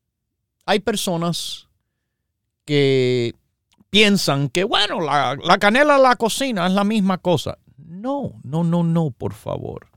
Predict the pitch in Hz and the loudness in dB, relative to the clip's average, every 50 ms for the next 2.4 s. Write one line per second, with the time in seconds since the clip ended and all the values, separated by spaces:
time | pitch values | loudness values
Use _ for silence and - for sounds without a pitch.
0 | _ _ _ _ _ _ _ _ _ _ _ _ _ _ _ _ _ _ _ _ | _ _ _ _ _ _ _ _ _ _ _ _ _ _ _ _ _ _ _ _
1 | _ _ _ _ _ _ - - - - 165 202 - - 226 202 156 117 107 123 | _ _ _ _ _ _ -12 -12 -10 -8 -8 -8 -6 -4 -4 -2 -2 -2 -2 -2
2 | 156 185 160 104 95 104 110 | -2 -2 -2 -2 -4 -6 -8